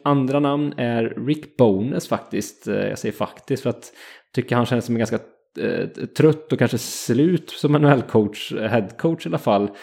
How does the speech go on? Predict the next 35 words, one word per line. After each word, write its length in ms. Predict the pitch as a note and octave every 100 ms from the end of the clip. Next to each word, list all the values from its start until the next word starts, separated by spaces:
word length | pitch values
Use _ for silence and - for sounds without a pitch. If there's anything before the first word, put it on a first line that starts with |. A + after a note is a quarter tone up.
| - - -
han 100 | A2
lämnade 320 | G#2 G2+ G2+
Dallas, 560 | G#2+ F#2+ G2+ G#2 -
men 440 | A2+ A2 A2 A2 A2+ -
har 280 | - A2
ju 300 | G#2+ A2 A2
fått 280 | G#2 C#3+ D3
lite 180 | F3+ F3
av 80 | B2
en 140 | A#2
renässans 760 | A#2 A2+ A2+ A2+ G#2 G2 - -
i 100 | G#2+
Winnipeg 640 | A#2+ A2 G2 G2 A2 G2+
och 180 | G#2 - -
lyfter 520 | G2+ D3 - - E3+
laget 380 | B2 F#2 G2+ A2+
och 60 |
lyft 240 | G#2+ - -
flera 240 | B2 G2+
spelare 600 | G2 - B2 G#2+ G2 B2+
i 40 | E3
laget 400 | D3 G#2+ - -
på 160 | A2
ett 140 | G2+ -
sätt 220 | G#2 -
som 180 | G#2 G#2+
inte 220 | G2+ G2+
jag 180 | C3 E3
såg 160 | F3+
framför 300 | - D#3 -
mig 60 | G#2+
att 80 | F#2+
han 80 | F#2+
skulle 200 | - G#2
göra. 280 | G2 G2